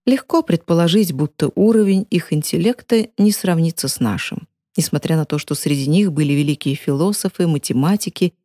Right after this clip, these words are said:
изобретатели и драматурги, заложившие основы современного мира.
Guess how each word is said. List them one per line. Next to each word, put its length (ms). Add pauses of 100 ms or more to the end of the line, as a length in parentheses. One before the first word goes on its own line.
(220)
изобретатели 960 (280)
и 60
драматурги, 760
заложившие 720
основы 460
современного 760
мира. 320